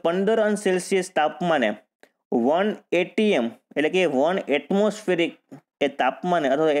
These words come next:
એટમોસ્ફિયરિક પ્રેશરે કેટલું હોય છે? તો કે એકસો ને એક પોઇન્ટ ત્રણ કિલો ન્યૂટન per meter square, બરાબર?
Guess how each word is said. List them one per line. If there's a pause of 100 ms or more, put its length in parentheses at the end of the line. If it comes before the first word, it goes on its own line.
એટમોસ્ફિયરિક (300)
પ્રેશરે (420)
કેટલું
હોય
છે? (260)
તો
કે
એકસો
ને (200)
એક
પોઇન્ટ
ત્રણ (420)
કિલો
ન્યૂટન (360)
per (420)
meter
square, (760)
બરાબર?